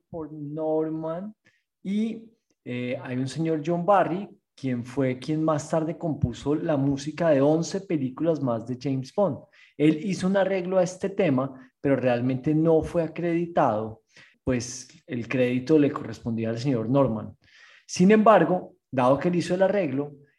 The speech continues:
el crédito sí se le dio a él y a toda su orquesta tocando esta pieza final. John Barry, durante muchísimo tiempo, afirmó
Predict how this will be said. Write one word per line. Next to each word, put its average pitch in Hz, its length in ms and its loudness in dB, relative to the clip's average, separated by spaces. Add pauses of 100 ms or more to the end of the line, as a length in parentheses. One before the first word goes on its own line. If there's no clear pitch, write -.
(120)
el 156 300 4
crédito 160 520 4
sí 170 140 -8
se 170 140 -4
le 180 140 0
dio 139 360 4
a 156 220 -2
él 233 240 2
y 285 100 2
a 170 140 2
toda 147 240 2
su 147 140 -8
orquesta 196 580 -6
tocando 135 420 -2
esta 151 320 -6
pieza 147 540 -2
final. 127 480 -4 (440)
John 196 260 4
Barry, 220 480 4
durante 127 400 -4
muchísimo 123 500 -6
tiempo, 135 420 -4
afirmó 127 580 -4